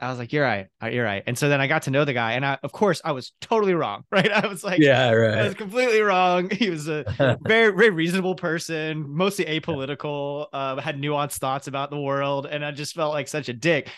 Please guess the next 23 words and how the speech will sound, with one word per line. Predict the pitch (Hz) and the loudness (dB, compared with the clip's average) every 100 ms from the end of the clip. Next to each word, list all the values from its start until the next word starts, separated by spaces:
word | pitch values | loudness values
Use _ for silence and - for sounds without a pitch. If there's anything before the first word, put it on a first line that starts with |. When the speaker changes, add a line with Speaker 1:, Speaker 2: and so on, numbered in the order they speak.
| - - | -8 0
Speaker 1:
But | 156 | 0
it's | 160 | 2
an | 147 | -2
important | - - - 160 | 0 0 0 -2
lesson, | 185 190 - 139 131 | -4 -4 -6 -10 -10
because | 139 143 131 117 - - _ _ _ - | -8 -4 -4 -4 -10 -20 _ _ _ -4
that | 147 | -4
judgment | 110 151 170 160 147 | 0 2 2 0 -4
can | - 127 | -4 -6
creep | - - 143 135 | -6 -2 -2 -2
in, | - 131 131 120 | -4 -4 -4 -4
and | 117 | -6
a | 117 | -6
song | 139 139 | -4 -2
like | 127 120 | -4 -4
Saber | 131 123 | -4 -4
Rattlers | 113 110 113 104 | -2 -4 -4 -8
is | 113 | -8
really | 113 110 | -4 -2
helpful | 123 151 - 123 | 0 0 0 -6
for, | - 117 | -4 -6
to | - | -6
process | 117 151 180 202 123 113 110 | -4 2 4 4 0 -2 -4